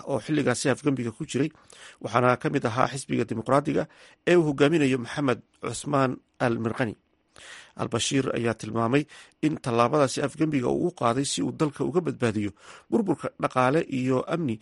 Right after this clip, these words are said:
ee uu xilligaasi ku jiray waddanku, sida uu hadalka u dhigay. Waa markii ugu horreysay oo Al-Bashiir uu ka hor markhaati furo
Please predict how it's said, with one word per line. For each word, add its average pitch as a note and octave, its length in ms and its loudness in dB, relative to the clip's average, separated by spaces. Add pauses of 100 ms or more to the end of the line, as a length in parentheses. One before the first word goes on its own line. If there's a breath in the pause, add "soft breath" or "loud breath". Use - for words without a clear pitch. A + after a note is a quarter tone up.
(240 loud breath)
ee D3 100 4
uu C3 160 -4
xilligaasi C3+ 540 -2
ku - 100 -16
jiray C3+ 200 0
waddanku, C3+ 440 -2
sida E3 240 0
uu A#2 80 2
hadalka B2+ 300 -4
u A#2 60 -2
dhigay. A2+ 260 -4 (920 loud breath)
Waa B2 140 0
markii A#2 360 -2
ugu B2 140 0
horreysay B2 400 -2 (100)
oo C3+ 160 0
Al-Bashiir C3 560 -2 (160)
uu C3+ 240 -2
ka F3 120 -2
hor D#3+ 200 0
markhaati C3+ 400 -6
furo A#2+ 220 -2